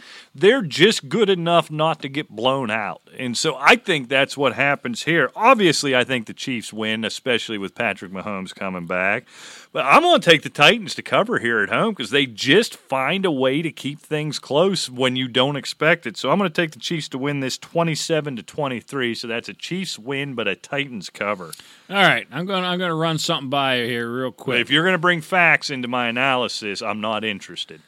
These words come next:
Speaker 1: <laughs>
Speaker 2: They lost to Jacksonville by thirteen. They lost to Buffalo by seven. They lost to Denver by sixteen.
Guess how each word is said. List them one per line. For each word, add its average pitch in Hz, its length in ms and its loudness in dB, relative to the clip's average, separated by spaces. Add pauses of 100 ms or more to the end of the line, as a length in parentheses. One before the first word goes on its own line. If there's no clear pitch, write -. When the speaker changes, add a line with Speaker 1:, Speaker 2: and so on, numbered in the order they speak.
(160)
Speaker 1:
<laughs> - 60 -18 (800)
Speaker 2:
They 110 100 -10
lost 139 400 2
to 147 80 -6
Jacksonville 151 720 2
by 135 120 0
thirteen. 151 800 -2 (1120)
They 135 80 -8
lost 120 260 -2
to 185 80 -8
Buffalo 180 460 -2
by 220 140 -6
seven. 143 580 0 (480)
They 110 80 -8
lost 117 360 -2
to 135 80 -6
Denver 160 460 2
by 143 160 0
sixteen. 135 920 -2